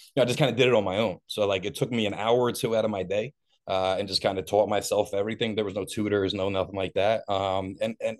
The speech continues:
and ended up graduating. I got my diploma from high school, um, and with pretty much A's and B's. Um, so, like,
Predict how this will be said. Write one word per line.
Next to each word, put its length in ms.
and 160
ended 220
up 140
graduating. 440
I 80
got 220
my 120
diploma 460
from 260
high 140
school, 400
um, 640
and 380
with 260
pretty 160
much 220
A's 180
and 120
B's. 320
Um, 420
so, 180
like, 460